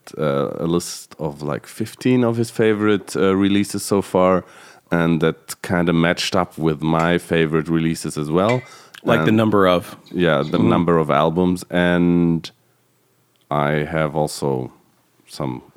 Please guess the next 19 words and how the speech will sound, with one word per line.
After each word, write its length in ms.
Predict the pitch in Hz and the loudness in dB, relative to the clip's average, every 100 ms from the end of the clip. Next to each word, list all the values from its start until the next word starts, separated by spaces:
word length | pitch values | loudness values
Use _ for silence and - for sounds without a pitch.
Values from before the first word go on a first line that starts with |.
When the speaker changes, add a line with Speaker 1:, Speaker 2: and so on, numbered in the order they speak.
| - | -6
Speaker 1:
honorable 340 | 73 73 71 | -2 -2 -2
mentions, 640 | 67 69 - 85 73 - - | -2 -4 -6 -8 -8 -10 -16
as 120 | 69 | -10
always. 360 | 69 67 71 78 | -6 -4 -4 0
Speaker 2:
Oh, 100 | 113 | 0
Speaker 1:
So 80 | 78 | 2
Speaker 2:
okay. 160 | 104 82 | 0 2
Speaker 1:
there, 200 | 90 82 | 2 2
there 200 | 87 95 | 2 2
was 440 | 95 - - - _ - | 2 -2 -8 -14 _ -16
such 580 | - - - 98 - | -14 -6 -2 -2 -2
a 40 | 95 90 85 - _ _ _ _ _ _ _ _ _ _ | -2 0 -2 -6 _ _ _ _ _ _ _ _ _ _
Speaker 2:
There 80 | 110 | -4
was 80 | 95 | 0
a 40 | |
lot 180 | 92 92 | 2 2
of 40 | 92 | 2
Speaker 1:
ab-, 60 | |
Speaker 2:
music. 240 | - 92 | 2 -2